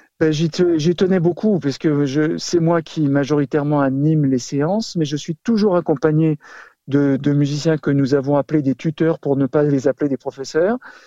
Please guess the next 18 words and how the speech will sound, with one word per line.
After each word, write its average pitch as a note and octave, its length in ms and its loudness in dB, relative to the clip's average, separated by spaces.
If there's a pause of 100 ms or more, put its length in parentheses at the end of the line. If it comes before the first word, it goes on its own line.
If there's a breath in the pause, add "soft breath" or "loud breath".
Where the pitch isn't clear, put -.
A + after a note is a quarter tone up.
(140)
qui D#3 140 -2
sont E3 160 0
des C#3 100 2
spécialistes C#3+ 540 -2
de D3 40 2
leur C3 160 0
instrument, D3+ 420 0
qui C#3 120 -6
sont C#3 180 -2
par C3 200 0
ailleurs C#3+ 240 0
professeurs C3+ 420 -6
de C3+ 80 -10
leur C3 160 -12
instrument C#3 420 -4
dans C3+ 140 -4
des B2+ 140 -6
conservatoires, C3+ 720 -4